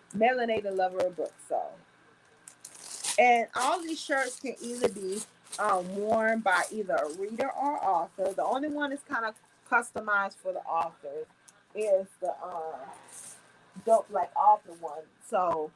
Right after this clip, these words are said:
um, but all of them could be either read, worn by a reader or a writer. Um, if you're a writer,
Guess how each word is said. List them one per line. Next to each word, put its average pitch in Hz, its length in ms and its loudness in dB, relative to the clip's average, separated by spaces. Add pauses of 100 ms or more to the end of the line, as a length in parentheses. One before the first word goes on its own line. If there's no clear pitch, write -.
(340)
um, 180 420 2
but 202 160 -8
all 247 280 4
of 233 140 -8
them 240 100 -18
could 214 120 -14
be 220 160 -14
either 208 220 -12
read, 175 360 -2 (200)
worn 220 400 0
by 175 320 0
a 170 60 -8 (120)
reader 196 360 -12 (420)
or 180 240 4
a 151 80 0
writer. 160 480 -2 (720)
Um, 202 300 2
if 180 160 -12
you're 175 140 -4
a - 20 -8
writer, 208 560 0